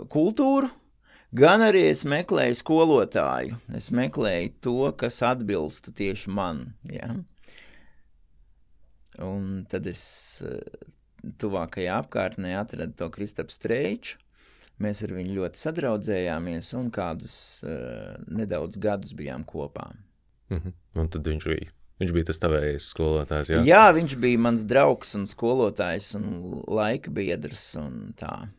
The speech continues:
Speaker 2: Mhm. Kāda jums bija tā vecuma atšķirība?
Speaker 1: Mēs bijām ļoti līdzīgi. Man šķiet, ka gadu vai pusgadu viņš bija tikai vecāks par mani.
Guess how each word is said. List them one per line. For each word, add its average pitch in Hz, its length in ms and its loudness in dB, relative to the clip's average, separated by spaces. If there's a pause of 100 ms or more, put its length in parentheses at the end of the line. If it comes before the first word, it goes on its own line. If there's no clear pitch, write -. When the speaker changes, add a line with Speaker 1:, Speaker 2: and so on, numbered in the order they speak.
(200)
Speaker 2:
Mhm. - 220 -4 (560)
Kāda 95 200 4
jums 82 160 2
bija 90 140 6
tā 78 320 2
vecuma 90 380 0
atšķirība? 78 560 -2 (540)
Speaker 1:
Mēs 131 260 4
bijām 120 340 4
ļoti 120 600 4
līdzīgi. 120 800 2
Man 113 160 2
šķiet, 117 340 -2
ka - 80 -6
gadu 117 560 2
vai 104 220 0
pusgadu 123 800 2
viņš 165 240 -8
bija 117 160 -6
tikai 110 320 -4
vecāks - 520 -4
par - 160 -10
mani. - 320 -10